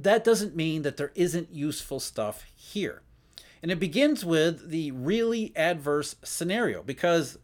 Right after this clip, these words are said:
the numbers that they did put together were really adverse. Um, this year's stress test includes a severe global recession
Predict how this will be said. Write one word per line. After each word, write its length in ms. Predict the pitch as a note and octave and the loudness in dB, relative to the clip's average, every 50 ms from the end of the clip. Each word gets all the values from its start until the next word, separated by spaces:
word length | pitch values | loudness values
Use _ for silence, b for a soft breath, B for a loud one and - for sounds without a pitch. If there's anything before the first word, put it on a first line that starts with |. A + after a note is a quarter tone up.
| b b b b b b b _ _ | b b b b b b b _ _
the 80 | B2+ | 0
numbers 300 | C#3 G3 C4+ C#4 C4+ A3 | 4 4 4 6 4 2
that 120 | A3 G#3+ - | 2 2 2
they 120 | G#3 G3 | 2 4
did 200 | D#3+ A#3 B3+ - | 4 2 0 4
put 160 | - A3+ A3 | 2 0 2
together 640 | - G3+ D#3+ E3 A#3+ C4+ A#3 F#3+ F3+ E3+ E3+ E3 b b b b b b b | 2 -2 2 4 4 6 6 6 4 4 2 0 b b b b b b b
were 140 | E3+ G3 | 2 2
really 520 | F#3+ D#3 D3+ F3+ G3+ G3 G#3 G#3+ G3+ - - | 2 2 2 2 4 4 4 2 0 -2 -8
adverse. 680 | - C#3 D3 D3+ C#3+ C#3+ F3+ A#3+ A#3 - - - - - _ _ _ _ _ _ _ _ _ - | -6 -2 -2 -2 -2 2 4 4 4 4 0 -6 -12 -14 _ _ _ _ _ _ _ _ _ -4
Um, 560 | C3 C3+ C#3 C#3 C#3 C#3 C#3 C#3 C3+ B2+ B2 B B B B B B | -2 0 2 2 0 0 -2 -6 -6 -8 -8 B B B B B B
this 260 | - D#3+ A3+ - - - | 2 2 2 2 2 0
year's 200 | B3 C4 A#3 - | 0 0 0 -2
stress 380 | - - - G#3+ G#3+ G#3 - | -4 0 2 2 2 2 -2
test 400 | - - - F3 F3 E3 - - | -8 -4 -2 -2 -2 -2 -4 -8
includes 540 | - E3+ D#3+ E3 - - E3 E3+ E3+ E3 - | -8 -8 -8 -8 -4 0 2 4 4 2 0
a 220 | D#3+ D3+ B2+ A2+ G#2+ _ | -2 -4 -4 -4 -8 _
severe 580 | - - - D3+ B2+ A#2 A#2 F3+ A3 C#4 D4 A#3+ | -4 -2 -2 -2 -4 0 2 4 4 4 4 4
global 340 | - G#3 G#3 G3+ F#3+ G3 | 6 6 6 6 4 2
recession 640 | F3+ F3 D#3 - - C#3+ B2 A#2+ - - B2+ B2 B2+ | 2 2 0 0 0 0 0 0 -4 -4 -4 -6 -6